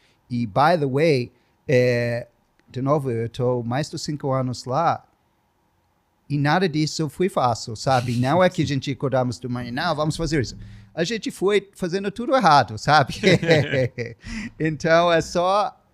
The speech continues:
agora as coisas tá ficando, o caminho tá ficando um pouco mais claro pra nós. Mas eu vou te dar um exemplo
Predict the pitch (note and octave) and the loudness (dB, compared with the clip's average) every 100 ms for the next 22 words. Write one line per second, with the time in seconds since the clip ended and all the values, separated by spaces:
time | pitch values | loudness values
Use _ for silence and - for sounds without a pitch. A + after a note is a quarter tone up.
0 | _ _ _ - D#3 C3+ C#3 D3+ F3 F3+ | _ _ _ 0 0 4 4 8 8 6
1 | - F3 F3 D#3+ E3+ D#3+ F3 - D#3+ D#3+ | 2 2 0 -4 0 0 0 -2 -2 0
2 | E3 C#3 D3+ D#3 D#3 D3 C#3+ D3 D3+ C#3+ | -4 -4 -4 -4 -2 -4 -6 -6 -4 -4
3 | - C3+ C#3+ C#3+ C#3+ - B2 B2+ A#2+ - | -6 -8 -4 -4 -4 -2 0 2 0 -6
4 | G#2+ G2 F#2+ - _ _ - D3 D3 F3+ | -10 -10 -14 -20 _ _ -8 -6 -4 -4
5 | - E3+ F3+ E3+ C#3 C3 B2+ B2+ | -2 2 4 4 2 2 2 -4